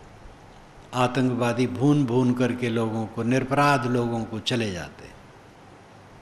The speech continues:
एक दिन अगर कानून उठा लिया जाए, बीस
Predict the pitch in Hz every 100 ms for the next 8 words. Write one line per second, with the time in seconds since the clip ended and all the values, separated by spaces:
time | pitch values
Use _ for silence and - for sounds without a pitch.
0 | - - - - - - - - - -
1 | - - - - - - - - - -
2 | 147 160 165 147 123 165 170 160 143 156
3 | 156 - 139 135 143 151 135 117 131 131
4 | 127 120 120 113 95 - - - - -
5 | - - - - - - - - - -
6 | - - - - - - - - - -
7 | - - 107 139 160 160 - -